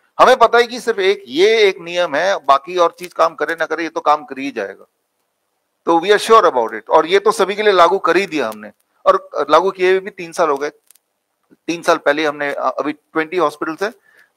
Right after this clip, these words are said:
तो लेकिन important बात है, इसको करने के लिए किसी hospital में रहने की जरूरत नहीं है, ये तो घर पे किया जा सकता है, right? और घर पे ही करना चाहिए, क्योंकि ये कुछ दिनों के लिए नहीं, make it a part of lifestyle, कि आपके जीवन का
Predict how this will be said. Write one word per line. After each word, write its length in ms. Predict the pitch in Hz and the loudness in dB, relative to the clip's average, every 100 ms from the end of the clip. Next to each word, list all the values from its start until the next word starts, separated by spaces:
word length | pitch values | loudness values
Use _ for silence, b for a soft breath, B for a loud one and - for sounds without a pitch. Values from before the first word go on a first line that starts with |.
| - | 0
तो 340 | 170 165 - _ - | 2 2 -2 _ 0
लेकिन 300 | 160 - 247 | 2 2 -2
important 440 | 214 185 202 226 | -2 2 2 2
बात 220 | 180 175 214 | 0 2 0
है, 60 | |
इसको 180 | 208 220 | -2 -6
करने 300 | 208 160 190 | -4 -4 -4
के 40 | |
लिए 80 | 220 | -6
किसी 180 | 214 208 | -4 0
hospital 360 | 147 156 220 226 | 2 2 0 2
में 120 | 220 | 4
रहने 200 | 202 214 | 4 4
की 60 | |
जरूरत 260 | 190 170 156 | 0 0 0
नहीं 160 | 123 107 | -6 -16
है, 120 | 98 _ _ | -20 _ _
ये 60 | 190 | -2
तो 80 | 220 | 2
घर 120 | 247 | 4
पे 120 | 262 | 4
किया 160 | 240 233 | 6 6
जा 120 | 214 | 6
सकता 280 | 180 - 175 | 0 -6 -8
है, 60 | 180 _ _ _ - | -8 _ _ _ -6
right? 220 | 160 - _ _ - | -6 -8 _ _ 2
और 100 | 165 | 4
घर 140 | 147 | 4
पे 120 | 185 | 4
ही 100 | 190 | 4
करना 260 | 254 202 190 | 4 2 2
चाहिए, 300 | - 156 160 - | 0 -8 -10 -6
क्योंकि 220 | 170 185 | -6 0
ये 100 | 208 | 0
कुछ 200 | 208 214 | 2 -2
दिनों 260 | 165 208 220 | -2 0 2
के 60 | |
लिए 120 | 208 | 2
नहीं, 220 | 175 196 247 _ _ _ 123 | 0 -4 -10 _ _ _ -8
make 200 | 175 220 | -4 0
it 60 | 202 | 0
a 60 | - | 2
part 200 | 165 156 | 2 2
of 100 | 147 | 0
lifestyle, 520 | 135 131 - 147 117 - _ _ _ _ _ _ | -2 -2 -4 -2 -2 -10 _ _ _ _ _ _
कि 140 | 170 175 | -10 2
आपके 920 | 147 156 180 - - 190 202 214 - | 8 8 8 2 -6 0 2 0 -4
जीवन 440 | 135 147 160 170 - | -8 -4 -4 -4 2
का 240 | 165 180 | 4 4